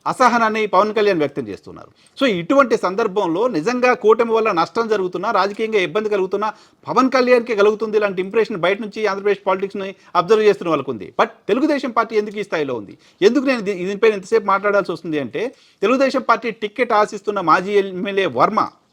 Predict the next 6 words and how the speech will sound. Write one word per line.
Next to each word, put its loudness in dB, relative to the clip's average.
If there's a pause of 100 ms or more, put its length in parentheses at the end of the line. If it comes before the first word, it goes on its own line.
(640)
కొద్ది 4
రోజుల 6
క్రితం 0 (760)
ఓపెన్గా 4 (340)
మాట్లాడిన 2
మాట, 0